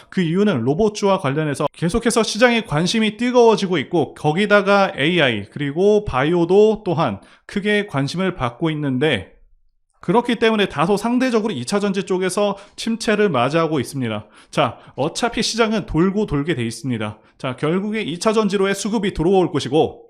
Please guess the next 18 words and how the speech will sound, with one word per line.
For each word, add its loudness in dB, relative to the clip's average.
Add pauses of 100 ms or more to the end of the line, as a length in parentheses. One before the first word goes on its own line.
(140)
사월과 4
칠월 2
같은 0
그런 -2
상승세는 0
나올 2
수 -4
있겠다 -2
보고 -2
있습니다. -2 (260)
그리고 0
말씀드린 0
대로 0
시월에는 0 (160)
큰 2
호재가 0
하나 -2
있죠. -6